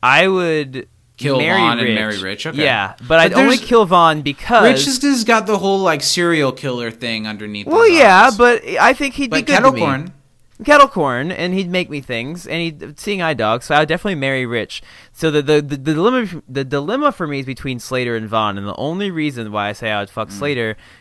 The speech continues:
Speaker 1: and kill Vaughn is because I feel like Vaughn's tiny nipples would, like, be an insecurity for him, which would make the sex a little less exciting. Also, Steven's mom warning.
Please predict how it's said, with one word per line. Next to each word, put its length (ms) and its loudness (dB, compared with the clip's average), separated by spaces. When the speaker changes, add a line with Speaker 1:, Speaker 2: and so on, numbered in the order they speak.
Speaker 1:
and 180 -10
kill 280 -8
Vaughn 520 0
is 200 -8
because 760 -2
I 140 -4
feel 260 -6
like 480 -6
Vaughn's 500 -2
tiny 320 -6
nipples 460 -8
would, 160 -14
like, 300 -8
be 160 -6
an 60 -6
insecurity 520 -8
for 180 -6
him, 360 -4
which 160 -8
would 140 -6
make 240 -4
the 140 -6
sex 260 -6
a 60 -12
little 160 -6
less 160 -8
exciting. 500 -12
Also, 280 2
Steven's 500 -6
mom 400 2
warning. 460 -8